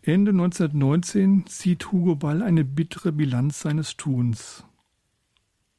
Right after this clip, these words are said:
"Ich bin gründlich geheilt von der Politik,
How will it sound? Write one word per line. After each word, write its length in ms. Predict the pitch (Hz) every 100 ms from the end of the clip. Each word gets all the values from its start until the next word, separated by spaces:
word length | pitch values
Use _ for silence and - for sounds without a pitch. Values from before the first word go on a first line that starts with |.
| _ _ _
"Ich 180 | - -
bin 160 | 165
gründlich 520 | 151 151 185 - 170 -
geheilt 500 | 156 123 143 131 -
von 220 | - 127
der 80 | 123
Politik, 760 | - 139 120 143 135 - -